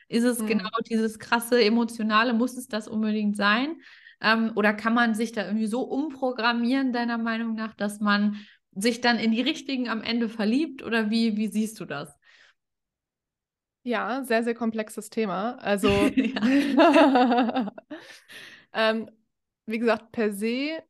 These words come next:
Speaker 2: die Emotionen und die Muster, die wir haben, die, es ist nicht so, als könnte man das irgendwann abhaken. Auch nicht mit
Speaker 1: Ja.
Speaker 2: jahrelanger therapeutischer, äh, Unterstützung kannst du nicht einfach sagen, „Ja gut, dann habe ich jetzt,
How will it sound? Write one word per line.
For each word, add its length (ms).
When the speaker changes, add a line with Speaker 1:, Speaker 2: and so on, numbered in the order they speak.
Speaker 2:
die 240
Emotionen 560
und 140
die 60
Muster, 280
die 160
wir 220
haben, 600
die, 360
es 220
ist 100
nicht 200
so, 80
als 180
könnte 200
man 100
das 120
irgendwann 260
abhaken. 640
Auch 260
nicht 220
mit 100
Speaker 1:
Ja. 20
Speaker 2:
jahrelanger 540
therapeutischer, 1160
äh, 120
Unterstützung 640
kannst 220
du 40
nicht 140
einfach 220
sagen, 240
„Ja 80
gut, 200
dann 120
habe 160
ich 80
jetzt, 240